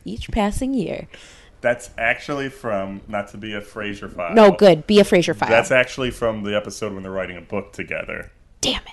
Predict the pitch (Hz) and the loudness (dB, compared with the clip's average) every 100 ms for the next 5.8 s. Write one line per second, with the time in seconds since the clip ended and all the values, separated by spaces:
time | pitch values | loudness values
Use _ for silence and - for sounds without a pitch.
0 | - - - 185 160 165 185 160 165 160 | -18 -18 0 2 2 4 4 6 4 4
1 | 160 151 131 123 120 120 113 101 95 92 | 2 0 -2 2 2 2 -2 -2 0 0
2 | 90 104 104 95 85 80 - 90 78 127 | 0 -2 -2 -2 -4 -6 -4 -2 -2 0
3 | 196 190 - 175 175 165 165 170 165 131 | 0 2 0 0 0 0 0 2 2 2
4 | - 143 - 107 110 98 - 95 87 - | 0 0 0 0 2 2 4 4 4 2
5 | - 170 120 107 104 95 92 90 | 0 2 2 0 2 0 0 -6